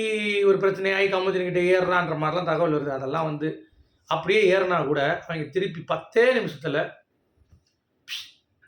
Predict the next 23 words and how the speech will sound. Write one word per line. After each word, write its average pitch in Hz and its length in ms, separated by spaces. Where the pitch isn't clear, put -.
அப்படின்னா 170 320
போதும், 147 280
கமருதீன் 147 480
உடனே 160 240
பாரதி 151 280
ஓடி - 160
போயிடுவா 160 280
அப்படிங்கிறது 139 380
தான். 135 280
So, - 260
இதெல்லாம் 226 400
வந்து 214 300
நம்ம 180 180
எப்பயோ 165 300
பார்த்துட்டோம். 180 640
திருப்பி 165 240
திருப்பி 180 100
இதை 180 120
பத்தி 170 160
பேசுறது 170 680
அப்படிங்கிறதெல்லாம் 160 600
வந்து 160 180
பார்த்தீங்கன்னா, 156 580